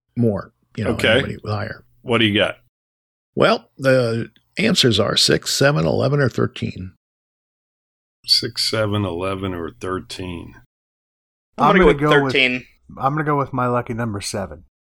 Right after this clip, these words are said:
Speaker 4: I
Speaker 2: I'm
Speaker 4: can't
Speaker 2: gonna
Speaker 4: think
Speaker 2: go
Speaker 4: of too many, so.
Speaker 2: I'm gonna go with seven as well. Can't remember everybody they signed in free agency, so that, that could boost it, but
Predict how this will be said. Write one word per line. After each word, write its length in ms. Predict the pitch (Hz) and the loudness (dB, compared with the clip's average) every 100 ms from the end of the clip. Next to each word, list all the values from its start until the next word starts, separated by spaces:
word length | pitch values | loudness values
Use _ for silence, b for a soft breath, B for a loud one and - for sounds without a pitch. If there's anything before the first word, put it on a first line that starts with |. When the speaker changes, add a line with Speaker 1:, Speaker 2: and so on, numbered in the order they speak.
| _ _ _ _ _ _ _ _ - | _ _ _ _ _ _ _ _ -6
Speaker 4:
I 60 | |
Speaker 2:
I'm 60 | 127 | -2
Speaker 4:
can't 100 | - | 0
Speaker 2:
gonna 120 | 135 | 0
Speaker 4:
think 140 | 123 101 | 0 0
Speaker 2:
go 100 | 120 | 2
Speaker 4:
of 40 | 113 | 2
too 120 | 113 | 0
many, 300 | 113 98 90 _ _ _ | -4 -10 -16 _ _ _
so. 240 | _ - - _ _ _ _ _ - | _ -20 -20 _ _ _ _ _ -8
Speaker 2:
I'm 240 | 120 156 | -4 -2
gonna 220 | 160 139 | 0 0
go 400 | 110 110 110 104 | 2 4 6 4
with 640 | 101 101 101 98 98 98 B B B B B - | 4 6 6 4 0 -2 B B B B B -12
seven 640 | - - 113 98 101 95 | -8 -2 2 2 2 0
as 380 | 90 90 80 90 | -2 -4 -4 -4
well. 500 | 90 92 98 87 85 - _ _ _ _ _ _ _ _ _ | -4 -2 2 2 0 -12 _ _ _ _ _ _ _ _ _
Can't 240 | - - 165 | -2 -2 2
remember 400 | 156 160 135 110 | 2 4 4 2
everybody 480 | 110 110 107 107 104 | 4 2 2 2 2
they 160 | 107 | 2
signed 420 | 98 - 104 104 95 | 2 0 0 0 -2
in 120 | 98 | -4
free 320 | - 113 107 | -6 -2 0
agency, 720 | 104 107 104 98 - - 95 - | 2 2 0 -6 -2 -2 -2 -6
so 280 | - 98 | -6 -6
that, 280 | 98 117 120 | -8 -6 -6
that 360 | 117 123 - - | -6 -8 -10 -8
could 260 | - 117 95 | 0 0 2
boost 340 | 104 110 - | 4 4 2
it, 120 | - | -4
but 180 | 107 101 | -4 -4